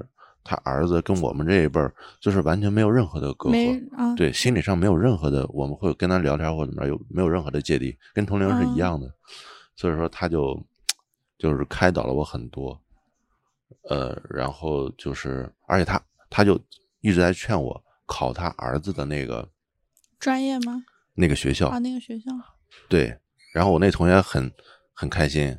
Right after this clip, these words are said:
Speaker 1: 因为他说多了一师弟。
Speaker 2: 啊，啊。
Speaker 1: <laughs> 对，然后我想打他。对，但是，嗯，还挺好的。嗯，本来那个学校我觉得可能是，是不是有点次还是怎么着，其实，其实并没有，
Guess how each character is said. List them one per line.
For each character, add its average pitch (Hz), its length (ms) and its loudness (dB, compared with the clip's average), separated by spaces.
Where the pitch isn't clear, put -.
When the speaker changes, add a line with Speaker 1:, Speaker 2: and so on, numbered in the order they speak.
Speaker 1:
因 85 120 -2
为 82 260 2
他 82 100 -2
说 85 180 2
多 92 120 6
了 85 80 6
一 82 120 4
师 - 200 -2
弟。 95 200 2
Speaker 2:
啊， 226 100 0
啊。 220 560 0
Speaker 1:
<laughs> - 40 -8
对， 87 140 4
然 80 120 2
后 85 80 0
我 87 40 -2
想 85 180 2
打 - 160 0
他。 67 180 -6
对， 71 180 -2
但 123 160 2
是， 127 200 0
嗯， 85 180 -2
还 104 120 0
挺 92 200 0
好 73 200 0
的。 - 140 -6
嗯， 69 640 -6
本 73 100 4
来 82 120 4
那 131 100 4
个 110 100 4
学 87 160 0
校 101 200 2
我 69 200 0
觉 73 160 -4
得 92 180 -2
可 - 120 -10
能 80 140 -6
是， 98 240 -2
是 - 180 -10
不 101 60 -4
是 104 60 -2
有 104 60 -2
点 78 200 -4
次 110 220 -2
还 73 120 0
是 71 60 0
怎 - 100 -10
么 65 80 -12
着， 65 200 -6
其 - 160 -8
实， 92 300 -4
其 - 80 -12
实 95 140 2
并 92 180 0
没 65 120 -4
有， 69 140 -6